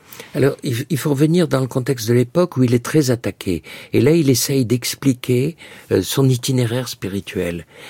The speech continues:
Et pour l'expliquer, il, il se raconte un peu. C'est le livre Regard sur le passé.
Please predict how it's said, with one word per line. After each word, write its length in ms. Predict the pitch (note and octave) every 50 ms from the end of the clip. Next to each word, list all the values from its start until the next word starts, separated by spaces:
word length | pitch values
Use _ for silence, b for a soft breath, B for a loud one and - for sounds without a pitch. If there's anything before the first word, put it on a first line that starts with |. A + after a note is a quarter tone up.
| B B B
Et 120 | A2+ A2
pour 200 | G#2+ - D3 D3
l'expliquer, 560 | D3+ C#3 - - - - B2 A#2+ - D#3 F3
il, 180 | F3 D#3+ B2 A2 G2+ G#2+ -
il 140 | - A#2+ A2+
se 140 | - - D3
raconte 480 | B2+ B2+ A#2 A#2+ - C3+ B2+ A#2 -
un 100 | G#2+ F#2+
peu. 200 | - - G2 F2+
C'est 220 | D#2+ - - G#2+ F#2+
le 80 | G2+
livre 380 | G2+ G#2+ B2+ C3 A#2 G#2 - G2
Regard 400 | F#2 - G#2+ G#2 G2+ A2 G2+ -
sur 160 | - - - F2
le 80 | F2+
passé. 540 | - - F#2 E2+ - - - C#3+ D3+ F3 -